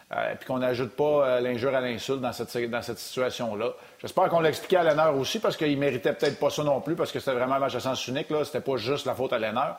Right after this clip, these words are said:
Euh, pas certain que Marc-André Fleury aurait gagné le match à lui seul, mais clairement, là, euh, handicapé par une longue série, beaucoup plus compliquée qu'il ne l'anticipait, et par un club reposé de l'autre côté.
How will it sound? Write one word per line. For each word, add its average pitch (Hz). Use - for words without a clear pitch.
Euh, 117
pas 147
certain 143
que 156
Marc-André 131
Fleury 127
aurait 131
gagné 143
le 135
match 151
à 135
lui 113
seul, 151
mais 131
clairement, 151
là, 139
euh, 117
handicapé 143
par 127
une 123
longue 151
série, 147
beaucoup 170
plus 170
compliquée 165
qu'il 147
ne 135
l'anticipait, 139
et 127
par 123
un 123
club 139
reposé 135
de 131
l'autre 123
côté. 120